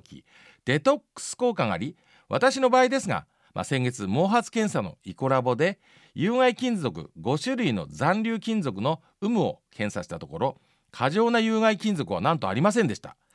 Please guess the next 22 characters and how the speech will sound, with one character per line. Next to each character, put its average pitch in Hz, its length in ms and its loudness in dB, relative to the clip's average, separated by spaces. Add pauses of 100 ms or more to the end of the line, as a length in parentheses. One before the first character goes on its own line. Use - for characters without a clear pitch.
(480)
体 233 380 4
に 247 120 -2
溜 185 120 0
め 226 100 2
込 233 100 -4
ま 247 140 4
な 226 120 4
い 117 100 0
よ 90 140 -2
う - 60 -14
デ 123 120 -2
ト 202 120 0
ッ 190 40 -6
ク - 100 -16
ス 123 140 -8
し - 60 -12
て 127 100 -2
い - 40 -4
た 101 140 -4
と 107 100 -8
い 151 120 2
う - 80 -2